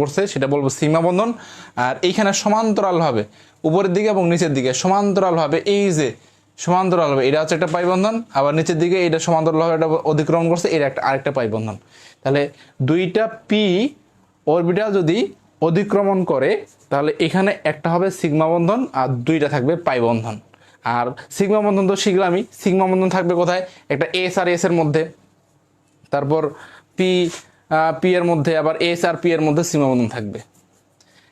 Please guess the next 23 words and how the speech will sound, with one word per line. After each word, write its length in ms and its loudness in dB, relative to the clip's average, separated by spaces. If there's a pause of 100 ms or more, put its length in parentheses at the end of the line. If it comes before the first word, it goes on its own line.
এখন 380 -2 (280)
একটু 260 2
শর্টকাট 400 0
বুঝাই 400 0
দেই, 180 0
একটা 300 -2
যৌগ 400 2
দেখলে 320 0
কি 140 0
হবে 220 2
সহজে 360 0
বুঝতে 280 0
পারবেন 360 2
যে 120 2
এখানে 260 0
সিগমা 320 0
বন্ধন, 380 0 (460)
আহ, 300 2
আছে 180 0
না 100 2
পাই 200 -2
বন্ধন 300 2
আছে। 280 -4